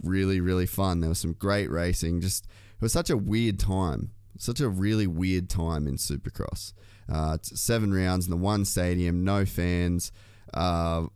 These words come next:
some weird stuff going on with guys at the top, like the whole Ken Roczen deal. Um,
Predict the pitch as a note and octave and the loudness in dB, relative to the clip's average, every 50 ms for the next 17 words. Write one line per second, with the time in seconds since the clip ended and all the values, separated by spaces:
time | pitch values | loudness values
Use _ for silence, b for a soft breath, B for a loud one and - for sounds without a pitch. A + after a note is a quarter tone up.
0 | - - - D2 - - G2+ F#2+ F#2 E2+ F#2+ A2 B2 C3+ C#3+ C#3 C3 B2+ A#2+ G#2+ | -12 -12 -8 -6 -4 -2 0 0 0 0 -2 0 0 0 2 2 2 2 2 0
1 | G2+ - - A2+ G2+ G2+ - - A2 G#2 G2+ G2+ G2+ F#2+ F#2+ F2+ - - F#2+ F#2 | 0 0 0 0 0 0 0 0 0 2 2 2 2 2 2 0 0 0 2 2
2 | F#2 F#2 F2 - E2 E2 - - - A2 G#2+ G#2 G#2 - - - D#2 D2 - - | 2 2 0 -2 -2 -4 -2 -2 0 0 2 0 0 -2 -2 -2 -2 -2 -2 -2
3 | - D#2 F#2+ E2+ D2+ C#2+ B1 - - - - - G#2+ F#2+ D#2+ D2+ G2 G2+ G2 - | -4 -2 -2 -2 -2 -2 -4 -6 -10 -8 -4 -2 0 0 0 0 0 0 -2 -2
4 | - - F#2+ F#2+ F#2+ F#2 - G2+ G2 G2 F#2+ F#2+ F#2 F#2 F2 B B B B B | -4 -2 0 0 0 0 0 2 2 2 2 2 2 0 -2 B B B B B
5 | B B - F2 F2 E2+ E2 E2+ E2+ | B B -2 0 0 0 0 0 -2